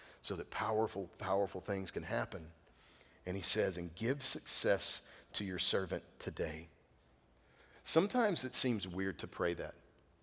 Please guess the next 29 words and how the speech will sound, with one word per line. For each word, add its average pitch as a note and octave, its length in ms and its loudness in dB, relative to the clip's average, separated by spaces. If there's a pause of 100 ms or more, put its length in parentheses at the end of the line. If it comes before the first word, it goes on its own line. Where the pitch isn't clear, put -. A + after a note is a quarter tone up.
(400)
because C3 220 6
sometimes F3+ 500 8
how D3+ 240 6
we F3+ 180 4
phrase B2+ 420 6
that A2 540 4
determines G#2 640 0
and F#2+ 280 -4
means A2 260 0
a G2 60 -2
lot F#2+ 240 8
of D#2+ 100 -2
our E2 100 2
motive F2+ 340 0
behind D#2+ 300 -6
it. - 80 -16 (880)
Sometimes D3+ 280 4
we C3 80 -2
say, B2 120 2
"God, C#3 300 0 (400)
give E3 200 0
me E3 140 -2
success." - 680 -4 (880)
And F2 80 -8
the F#2+ 100 2
emphasis C3 380 0
is - 120 0
on E2+ 320 0
me. F2+ 320 -4